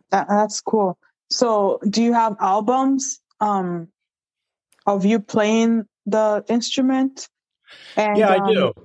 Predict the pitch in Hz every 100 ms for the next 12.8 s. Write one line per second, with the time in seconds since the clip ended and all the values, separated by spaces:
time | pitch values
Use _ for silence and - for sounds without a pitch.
0 | - _ _ _ - _ _ 180 170 -
1 | 202 165 202 160 123 120 131 127 - 139
2 | 131 139 - 165 175 160 151 139 147 139
3 | 135 143 131 127 120 120 127 127 143 135
4 | 139 139 120 117 104 131 123 131 131 131
5 | 117 113 101 - - - _ 127 104 98
6 | - 139 139 139 139 131 110 113 120 135
7 | 131 135 139 135 120 113 107 123 120 120
8 | 139 135 139 104 151 160 110 101 98 -
9 | 156 104 90 - - - _ 117 110 107
10 | 104 117 127 - 170 151 131 120 123 131
11 | 120 123 127 127 120 - 135 127 123 -
12 | - - _ - 143 113 107 107